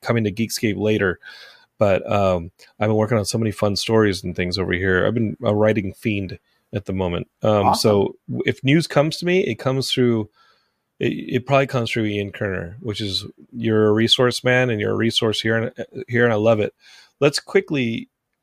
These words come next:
Speaker 1: just talk about what's coming next on Marvel. We're only getting one film this year. We're getting the, we're getting Deadpool in July.
Speaker 2: Can't wait.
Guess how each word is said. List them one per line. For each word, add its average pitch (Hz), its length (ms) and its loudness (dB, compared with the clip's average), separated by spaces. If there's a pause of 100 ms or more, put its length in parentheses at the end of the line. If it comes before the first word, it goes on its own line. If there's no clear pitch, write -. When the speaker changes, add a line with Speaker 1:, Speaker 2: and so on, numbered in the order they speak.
(140)
Speaker 1:
just 131 240 -2
talk 139 200 2
about 151 180 2
what's 127 140 -2
coming 113 320 -2
next 110 400 -4 (200)
on 110 180 -4
Marvel. 104 280 -2
We're 123 100 4
only 160 120 4
getting 151 180 0
one 117 180 2
film 98 240 -4
this 90 160 -6
year. 92 100 -6
We're 95 80 -4
getting 104 460 -4
the, 107 200 -4
we're 104 140 -2
getting 101 460 -4 (600)
Deadpool 95 480 -4 (640)
in 110 120 -2
July. 101 400 0
Speaker 2:
Can't 90 240 -6
wait. - 240 -12